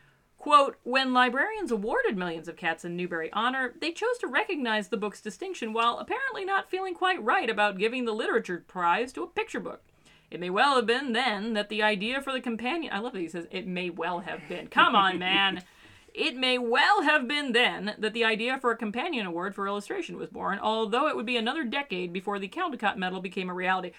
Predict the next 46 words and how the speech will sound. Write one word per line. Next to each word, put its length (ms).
I 100
don't 80
know 100
where 180
he's 200
getting 200
his 300
facts 380
either, 340
<laughs> 40
but 180
he 140
seems 340
to 140
think 300
that 160
the 60
one 640
begat 440
the 100
other. 300
Um, 540
and 160
it, 100
with 80
the 140
Newbery 280
Award 280
for 80
this 180
was 80
given 240
out 220
in 100
nineteen 300
twenty-two, 680
but 140
it 80
wouldn't 180
be 100
until 200
nineteen 280
thirty-eight 460
that 60
the 80
Caldecott, 560